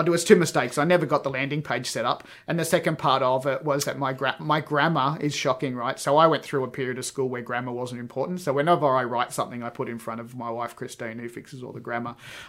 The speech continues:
Um, but I registered your kidding yourself dot com as in Y O U R, not Y O U apostrophe R E. <laughs> So my, I failed on my grammar. Um, but anyway, let's get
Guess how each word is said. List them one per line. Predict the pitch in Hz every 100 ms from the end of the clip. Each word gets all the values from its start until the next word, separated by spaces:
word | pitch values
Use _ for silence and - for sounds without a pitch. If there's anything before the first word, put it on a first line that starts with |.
| -
Um, | 143 139 139 - 151
but | 147 143
I | 143 147 143
registered | 151 170 170 175 147 135 135 -
your | 127 135 127 127 123 120 - -
kidding | 143 147
yourself | 143 131 120 120
dot | - -
com | - 123 120 131
as | 131
in | 123 123 127
Y | 131 123 127 123
O | 117
U | 117 117 123 120
R, | 127 120 120
not | 139 131 -
Y | 135 131 131
O | 120
U | 120 120 120
apostrophe | 120 151 - 131 - 123
R | 123 123 131
E. | 156 - 175
<laughs> |
So | 156 - 180 175
my, | 165 151 131 - - - -
I | 135
failed | - 120 117 113
on | 117
my | 113
grammar. | 117 110 110 110 - -
Um, | 127 123 120 131 143 - - _ _ - - 143
but | 156 -
anyway, | 165 143 - - - - -
let's | 196 185
get | 202 -